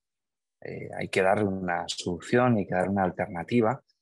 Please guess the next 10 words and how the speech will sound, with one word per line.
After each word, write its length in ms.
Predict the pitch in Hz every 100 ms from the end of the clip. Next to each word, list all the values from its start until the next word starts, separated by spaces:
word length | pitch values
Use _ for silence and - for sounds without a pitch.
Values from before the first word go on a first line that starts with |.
| _ _
a 80 | 98
las 120 | 90
personas 360 | - - 104 101
que 240 | - 95
se 220 | 92 -
desplazan 520 | 92 - 135 - 98
dentro 320 | 90 90 - 85
de 100 | 85
las 140 | 82
ciudades. 600 | - 85 80 80 - -